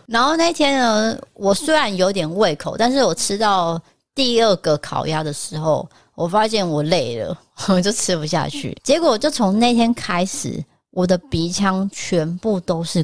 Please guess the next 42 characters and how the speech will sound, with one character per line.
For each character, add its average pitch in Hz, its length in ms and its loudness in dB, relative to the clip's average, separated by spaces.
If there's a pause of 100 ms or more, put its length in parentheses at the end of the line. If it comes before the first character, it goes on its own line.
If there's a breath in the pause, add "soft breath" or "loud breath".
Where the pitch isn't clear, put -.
烤 147 380 -2
鸭 151 300 0
的 127 200 -4
味 139 240 -6
道， - 140 -6
就 214 100 0
是 233 80 4
连 175 160 2
此 - 180 -6
时 147 220 -6
此 - 220 -4
刻 170 200 -2
我 135 220 -2
的 147 100 -2 (120)
鼻 139 160 -6
子 - 160 -8 (680)
也 170 140 -2
都 170 140 -2
是 170 100 2
烤 143 260 -4
鸭 143 140 -2
的 107 80 -2
味 127 180 -2
道。 - 200 -4
我 185 40 -2
就 208 80 2
跟 202 160 0
他 190 80 0
讲 151 220 -2
说 165 240 -2
：“现 240 80 0
在 262 80 2
吃 214 260 -2
什 202 160 2
么 156 220 -4 (140)
都 226 140 4
有 147 80 0
个 147 140 -4 (180)
烤 - 460 -6
的 143 140 -4
味 156 180 -2 (120)
道。” - 200 -6